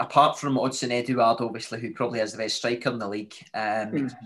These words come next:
Speaker 1: Tavernier leads in at goals, and he also leads in assists. Nine assists
Speaker 2: Yeah.
Speaker 1: in the league this year, eleven goals. So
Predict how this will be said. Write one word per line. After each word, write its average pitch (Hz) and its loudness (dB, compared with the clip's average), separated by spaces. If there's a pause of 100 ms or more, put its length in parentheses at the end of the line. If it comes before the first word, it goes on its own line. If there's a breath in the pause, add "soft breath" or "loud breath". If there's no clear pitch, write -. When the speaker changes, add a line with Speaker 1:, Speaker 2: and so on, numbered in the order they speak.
(120)
Speaker 1:
Tavernier 127 2
leads 127 -4
in 120 0
at - -6
goals, 110 -2
and 107 -4
he 110 0
also 120 -2
leads 110 -8
in 104 -6
assists. - -6 (180 loud breath)
Nine 127 2
assists 120 2
Speaker 2:
Yeah. 120 -4
Speaker 1:
in 110 -10
the 107 -8
league 110 -6
this - -4
year, 107 -2
eleven 101 -4
goals. 104 -10
So 95 -8